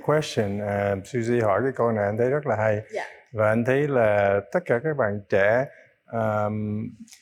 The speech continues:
Speaker 1: cho dù mình không có đi du học đi nữa đó,
Speaker 2: Vâng.
Speaker 1: thì mình cũng làm sao mình chuẩn bị cái hành trang của mình trở thành một cái con người quốc tế.
Speaker 2: Vâng.
Speaker 1: Đấy, ờ, a global person.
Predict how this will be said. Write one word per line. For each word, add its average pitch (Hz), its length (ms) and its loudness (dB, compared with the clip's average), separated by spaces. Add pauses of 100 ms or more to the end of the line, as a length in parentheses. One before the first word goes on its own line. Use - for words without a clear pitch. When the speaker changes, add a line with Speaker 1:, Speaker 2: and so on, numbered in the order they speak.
(840)
Speaker 1:
cho 156 100 0
dù 147 180 6
mình 123 200 2
không 170 120 0
có 185 60 2
đi 156 200 2
du 143 60 0
học 123 200 0
đi 135 80 0
nữa 117 280 2
đó, 151 160 -2 (200)
Speaker 2:
Vâng. 113 140 -4
Speaker 1:
thì 104 200 -2
mình 110 460 0
cũng 135 560 -2 (100)
làm 110 460 2
sao 127 300 2
mình 113 200 0
chuẩn 120 280 -2
bị 104 260 2
cái 135 80 0
hành 110 180 -2
trang 113 280 2
của 107 100 -2
mình 104 300 -2 (420)
trở 113 140 2
thành 107 200 -2
một 95 140 -4
cái 127 120 -6
con 127 160 -2
người 113 280 2
quốc 165 180 -2 (100)
tế. 175 260 4 (500)
Speaker 2:
Vâng. - 240 -16
Speaker 1:
Đấy, 127 240 4 (420)
ờ, 110 300 0 (180)
a 107 40 4 (420)
global 131 800 2
person. 135 440 0